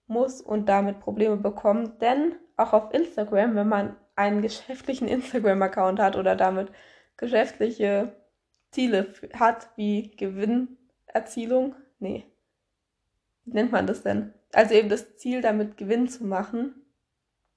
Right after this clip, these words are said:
dann braucht man da ein Impressum. Was ich dann letzten Endes auch gestern noch erstellt habe und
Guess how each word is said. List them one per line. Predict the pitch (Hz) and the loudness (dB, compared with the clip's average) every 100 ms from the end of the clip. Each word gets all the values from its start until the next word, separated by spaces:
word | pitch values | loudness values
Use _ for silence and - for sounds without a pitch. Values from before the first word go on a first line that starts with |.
| _ _ - _ _ _ | _ _ -20 _ _ _
dann | - 233 262 | 2 4 4
braucht | - 185 | 0 0
man | 190 185 | -2 0
da | - | 0
ein | 196 | 0
Impressum. | 208 233 - 247 - 196 - - _ _ _ | -2 -4 -6 -6 -6 -8 -8 -12 _ _ _
Was | - - | 2 2
ich | 269 254 | 0 -4
dann | 233 | 0
letzten | 214 214 220 | -2 -2 -4
Endes | 240 240 - | -4 -2 2
auch | 220 262 - - | 2 2 -10 -8
gestern | 214 - 233 | -8 -4 -6
noch | 220 214 | -6 -8
erstellt | - 214 - 202 254 269 - | -4 -4 0 2 2 0 -2
habe | 202 226 247 | 0 2 0
und | - 220 226 233 - | 0 -2 -2 -6 -12